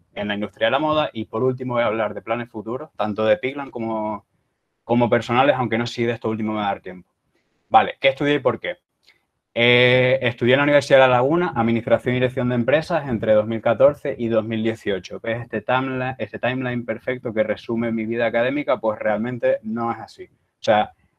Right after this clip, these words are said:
mi primer año fue un desastre, una catástrofe. Además, yo creo que todos esos que estéis estudiando en la Universidad de La Laguna ahora y que ya seáis del sur de la isla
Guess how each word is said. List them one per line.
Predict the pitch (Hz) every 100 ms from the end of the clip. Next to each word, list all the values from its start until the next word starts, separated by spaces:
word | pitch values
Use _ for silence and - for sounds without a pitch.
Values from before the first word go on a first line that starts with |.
| -
mi | 120
primer | 120 127 139
año | 151 147
fue | 143 143
un | 131 120
desastre, | 113 117 110 - 92
una | 104 110
catástrofe. | 107 107 123 - - - - _ _ -
Además, | 117 120
yo | 117 120
creo | 143
que | 139 131
todos | - 147
esos | 160
que | -
estéis | 160 143
estudiando | 139 131 131
en | 127
la |
Universidad | 123 123 123
de | 117
La | 110
Laguna | 113 131 120
ahora | 131 127
y |
que | 101 98
ya | 110
seáis | - 110 107
del | 98 98
sur | 95 110
de | 104
la | 95
isla | 113 135 127 123 117